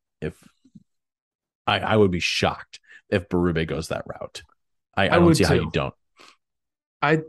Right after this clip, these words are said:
Speaker 2: also
Speaker 1: I
Speaker 2: think it's kinda like a classic Berube move that he, I remember multiple games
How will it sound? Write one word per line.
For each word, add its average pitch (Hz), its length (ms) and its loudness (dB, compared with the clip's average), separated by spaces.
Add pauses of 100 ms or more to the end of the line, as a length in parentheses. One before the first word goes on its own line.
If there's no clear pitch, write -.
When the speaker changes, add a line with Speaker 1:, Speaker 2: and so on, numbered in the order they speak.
Speaker 2:
also 175 260 2
Speaker 1:
I 165 40 2
Speaker 2:
think 160 140 2
it's 143 120 -4
kinda 156 240 -2
like 135 100 -4
a 120 80 -8
classic 143 640 -4
Berube 135 720 -2 (600)
move 139 480 0
that 131 160 -2
he, 143 220 0
I 143 140 0
remember 160 480 0
multiple 151 540 -2
games 127 540 -8